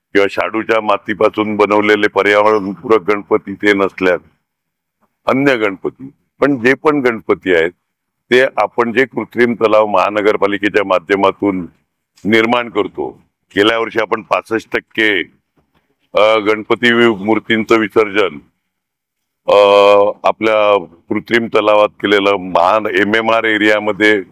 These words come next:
नंबर वन विसर्जन आपल्या महानगरपालिकेच्या कृत्रिम तलावात झालं. त्यामुळे यावेळी देखील गणेश बाप्पाचं,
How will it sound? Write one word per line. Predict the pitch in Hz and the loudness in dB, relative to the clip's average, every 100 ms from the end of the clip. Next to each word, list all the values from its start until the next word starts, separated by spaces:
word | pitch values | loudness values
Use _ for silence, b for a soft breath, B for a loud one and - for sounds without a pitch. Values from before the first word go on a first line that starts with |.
| _ _ _ _ _ - | _ _ _ _ _ -6
नंबर | 98 110 110 120 | -4 -2 0 0
वन | 117 117 92 80 _ _ _ - | 2 0 -2 -14 _ _ _ -8
विसर्जन | 101 - 110 95 110 | -6 0 -2 0 0
आपल्या | 104 - 104 104 101 | 0 -2 0 0 0
महानगरपालिकेच्या | 87 92 90 107 98 107 101 104 95 101 98 | 0 0 0 0 0 0 0 -2 -2 -2 -4
कृत्रिम | 90 - 117 110 | -8 -2 -2 2
तलावात | 107 101 95 95 | 2 2 2 0
झालं. | 87 78 69 - _ _ _ _ _ _ _ | -2 -2 -4 -8 _ _ _ _ _ _ _
त्यामुळे | 110 113 117 120 120 117 | -6 -2 0 2 2 4
यावेळी | 101 113 120 117 | 2 2 0 0
देखील | 117 117 113 | 0 0 -2
गणेश | 101 107 95 | 0 -2 0
बाप्पाचं, | 107 - 110 - 110 107 | 0 0 -2 2 4 4